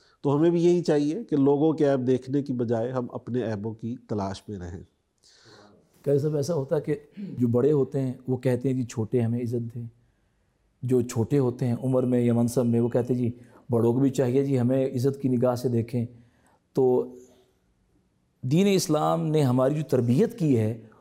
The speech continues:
Speaker 2: وہ چھوٹا ہے یا بڑا ہے، ہر کوئی اپنے اپنے منصب کے مطابق، اپنی اپنی حیثیت کے مطابق دوسرے کا خیال رکھے، اس کی خیر خواہی کرے، اور جو جو جہاں جہاں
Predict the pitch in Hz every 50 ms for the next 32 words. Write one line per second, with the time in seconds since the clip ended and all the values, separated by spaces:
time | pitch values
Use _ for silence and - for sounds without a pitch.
0 | _ _ _ _ - 135 131 120 - - 127 127 127 131 151 147 139 143 135 131
1 | 123 123 123 120 120 123 117 101 98 95 90 90 - - - _ _ - - 135
2 | 151 160 151 - 147 143 - - 139 143 170 151 147 143 135 - 143 131 123 120
3 | 120 120 120 - 143 143 - 143 127 117 117 117 117 113 113 117 135 143 143 -
4 | - - - _ _ _ - 139 - - 143 139 135 131 131 131 135 123 113 110
5 | 107 - - 139 147 143 - 139 123 117 113 120 117 113 120 127 120 - 131 127
6 | 117 - - 127 117 143 135 131 - - 123 117 113 101 98 98 82 - - 95
7 | - _ _ _ - - - - - - 151 - - 143 127 - 139 127 123 120
8 | 123 123 120 143 139 139 127 113 113 104 104 - - _ _ _ _ _ - -
9 | 139 139 123 160 185 202 175 185 175 165 147 139 135 131 139 160 175 175 147 135
10 | 143 127 131 156 180 180 143